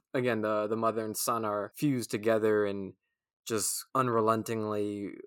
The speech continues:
moaning and <laughs> groaning in pain. It, it gets to point across, and again, some people, we, we <laughs> ended up laughing a little bit because of how excessive it was or how much fun we were having. I think in,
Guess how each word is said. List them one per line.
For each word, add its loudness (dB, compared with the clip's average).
moaning -2
and -6
<laughs> -
groaning 2
in -6
pain. -4
It, -6
it -2
gets 2
to 0
point 0
across, 2
and -6
again, 4
some 2
people, 2
we, 0
we -4
<laughs> -2
ended 0
up 4
laughing 4
a 0
little 0
bit -2
because -4
of -6
how 4
excessive -2
it -2
was -2
or -4
how -2
much -10
fun -2
we -6
were -2
having. -6
I 2
think -2
in, -4